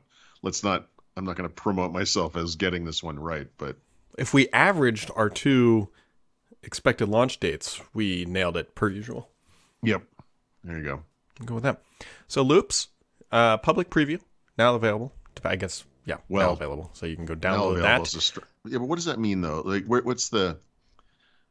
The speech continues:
Speaker 1: what's the, where do you,
Speaker 2: Well,
Speaker 1: like,
Speaker 2: there's a
Speaker 1: do you
Speaker 2: couple
Speaker 1: actually
Speaker 2: downsides
Speaker 1: just
Speaker 2: to
Speaker 1: get
Speaker 2: this.
Speaker 1: in? Yeah. <laughs>
Speaker 2: One, there's no native Windows app. Like, you gotta go through the web. So you go to, I think it's loop dot microsoft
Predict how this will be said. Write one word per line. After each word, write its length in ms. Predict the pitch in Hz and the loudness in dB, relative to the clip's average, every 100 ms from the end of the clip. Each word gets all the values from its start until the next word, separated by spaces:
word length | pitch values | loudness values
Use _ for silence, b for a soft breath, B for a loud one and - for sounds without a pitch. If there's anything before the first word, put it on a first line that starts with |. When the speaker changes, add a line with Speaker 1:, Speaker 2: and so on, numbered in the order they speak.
| _ _ | _ _
Speaker 1:
what's 220 | 143 143 | -6 -4
the, 140 | - 110 - - B B _ | -2 -4 -4 -16 B B _
where 160 | 120 | 0
do 20 | 123 | 6
you, 40 | |
Speaker 2:
Well, 40 | 139 | 8
Speaker 1:
like, 60 | 143 | 8
Speaker 2:
there's 140 | 135 | 4
a 40 | 151 | 0
Speaker 1:
do 160 | - | 2
you 80 | 127 | 4
Speaker 2:
couple 20 | |
Speaker 1:
actually 220 | 123 110 | 6 4
Speaker 2:
downsides 220 | 90 - - | 2 0 0
Speaker 1:
just 180 | - | -2
Speaker 2:
to 60 | 110 | -4
Speaker 1:
get 60 | 98 | -4
Speaker 2:
this. 340 | 98 104 117 110 | -4 -4 -6 -8
Speaker 1:
in? 140 | 95 - _ | -14 -18 _
Yeah. 220 | 80 62 - | -12 -12 -16
<laughs> 60 | - | -14
Speaker 2:
One, 340 | 127 139 135 | 2 4 4
there's 180 | 135 123 | 2 0
no 200 | 147 185 | 0 0
native 500 | 165 143 147 139 104 | 0 -2 -2 -2 -4
Windows 520 | 101 127 117 85 82 | -6 -4 -2 -4 -6
app. 300 | - - - | -12 -14 -10
Like, 140 | 95 95 | -10 -6
you 80 | |
gotta 160 | 117 117 | -4 -2
go 180 | 107 110 | -2 -4
through 280 | - 107 92 | -4 -6 -4
the 100 | 85 | -4
web. 340 | 85 - - | -4 -6 -8
So 100 | - | -8
you 60 | 95 | -2
go 140 | 107 | -2
to, 240 | 104 113 95 | 0 -2 -2
I 60 | |
think 160 | 92 98 | -4 -8
it's 120 | 85 | -8
loop 460 | 95 113 170 - - _ _ | -4 -2 -2 -6 -20 _ _
dot 240 | - 92 - | -6 -6 -2
microsoft 640 | 110 123 92 82 - - | -2 -2 -2 -2 -4 -6